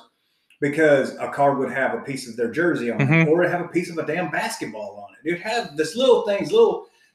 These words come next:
Speaker 1: little gimmicks to, uh, it, more than likely, the pack of cards you got, you might get one good card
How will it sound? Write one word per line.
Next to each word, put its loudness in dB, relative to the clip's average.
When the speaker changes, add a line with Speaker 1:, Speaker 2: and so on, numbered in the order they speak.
Speaker 1:
little 2
gimmicks 2
to, 0
uh, -8
it, -6
more 4
than 4
likely, 0
the -4
pack -2
of -10
cards 0
you -6
got, 2
you -2
might 2
get 0
one -2
good -4
card -14